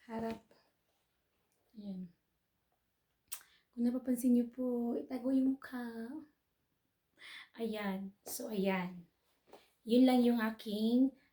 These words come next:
napili at nagustuhan sa Nike shoes. So, yun lang yun. <laughs> Wala akong masabi. So, pakita ko lang po sa inyo. Share ko lang, it unboxing ang aking napamili sa Nike. So, nabili ko one, two,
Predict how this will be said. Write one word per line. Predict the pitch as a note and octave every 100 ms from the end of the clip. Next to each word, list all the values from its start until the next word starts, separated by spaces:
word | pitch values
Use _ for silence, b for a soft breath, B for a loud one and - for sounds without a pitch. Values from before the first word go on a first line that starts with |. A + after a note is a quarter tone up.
| _
napili | A3+ A3+ A#3+ A3 G3+ G3 G3+ C4
at | -
nagustuhan | G#3 F3+ - G3 F#3 G3 G#3
sa | A3 - C4+ D#4 D#4+ _ _ _ _
Nike | G3+ G3 F#3 F3 -
shoes. | - F3 D#3 - -
So, | - - - b b b b b _ _ _ _ - - - _ _ _ -
yun | C#4+ F4+
lang | F4
yun. | C#4+ A#3+ A#3 B3+ C4
<laughs> | - A#3
Wala | A3 A3+
akong | B3 B3
masabi. | A#3 A#3 A3 F#3 G3 G3
So, | A3+ G#3+
pakita | G#3 A#3 A3+
ko | -
lang | G#3+ A3
po |
sa | A3+ G#3+
inyo. | G#3 G3+ A#3 D#4 B B B B
Share | - A#3 A3 A3
ko | G#3+
lang, | G#3 A3+
it | G3+ G#3+
unboxing | F#3+ F#3+ - A#3 A3
ang | F#3+
aking | - G#3+ A3+ B3
napamili | A#3+ A3 G#3 G3 F#3+ G3+ B3
sa | - A3
Nike. | G3 D#3 E3+ D#3+ D#3+ -
So, | - G3 B B B -
nabili | A3+ A3 A#3+ A#3+
ko | B3+ A#3
one, | G#3 A3 A3+ A#3 A#3
two, | A#3+ A#3